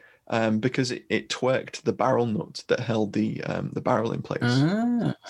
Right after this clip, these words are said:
Speaker 1: So, so they decided n-, we should probably not have that as a, as a, as a feature anymore. But anyway, but he is
Speaker 2: <laughs>
Speaker 1: actually armed with the Mark five, um, because he's holding it round the wrist of the stock,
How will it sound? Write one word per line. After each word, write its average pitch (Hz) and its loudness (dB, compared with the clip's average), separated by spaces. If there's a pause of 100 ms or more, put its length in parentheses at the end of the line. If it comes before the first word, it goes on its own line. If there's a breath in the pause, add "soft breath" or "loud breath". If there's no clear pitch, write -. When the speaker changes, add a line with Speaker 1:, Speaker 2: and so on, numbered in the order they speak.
Speaker 1:
So, 110 0
so - 0
they 110 2
decided 107 0
n-, 95 -4
we 113 -2
should - -4
probably 104 0
not 110 0
have 113 -2
that - -2
as 104 -6
a, 123 -4 (800)
as 107 -4
a, 107 -6 (100)
as 101 -2
a - -6
feature - 0
anymore. - -2 (120)
But 120 2
anyway, 127 2 (200 soft breath)
but - 0
he 170 2
is 143 0
Speaker 2:
<laughs> - -
Speaker 1:
actually 131 2
armed 120 -2
with 113 -8
the 110 -6
Mark 120 -6
five, 127 -4 (460)
um, 117 2
because 127 -4
he's 143 -2
holding 165 2
it 104 0
round 131 4
the 123 0
wrist 120 0
of 110 -4
the - -8
stock, - 0